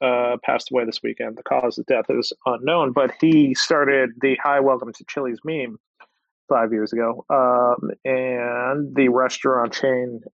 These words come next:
uh, acknowledged his passing on Twitter, but really kinda had to be cajoled by other, by other Twitter users into doing it. But, uh, eventually it did put out a statement on it saying that, um, they're saddened by the news of his passing.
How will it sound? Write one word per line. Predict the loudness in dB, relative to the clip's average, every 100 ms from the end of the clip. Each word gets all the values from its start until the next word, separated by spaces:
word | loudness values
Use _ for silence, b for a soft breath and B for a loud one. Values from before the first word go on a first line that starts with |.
| -4
uh, | -2 -2 -2 -2 -4 -6 -12 -20 -20 -20 _
acknowledged | -2 2 4 4 4 2 0
his | 0 2
passing | 0 0 0 -2
on | -4
Twitter, | -4 -4 -2 -4
but | -4 -4
really | -2 0 0
kinda | -2 -6 -6
had | -8
to | -6
be | -4 -4 -4 -10 _ _ B B B _ -4
cajoled | -2 2 2 4 2 2
by | 2 2
other, | 2 2 0 -4 -10 _
by | 0 0
other | 0 -2 -4
Twitter | -4 -2 -2
users | -4 -4 -4 -6
into | -8 -8
doing | -2 -2 0 -4
it. | -2
But, | -2 -2 -2
uh, | 0 2 2 0 0
eventually | 0 -2 2 2
it | 2
did | 2 0 0
put | 2
out | 2 2
a |
statement | -2 -2 -2 -4 -8
on | -8 -10
it | -12
saying | -8 -6 -6 -6
that, | -6 -2
um, | -2 -4 -8 _ _ 0
they're | 0
saddened | 2 0 0 0
by | 0
the | 0
news | 0 0
of | -2
his | -4
passing. | -2 -2 -2 -4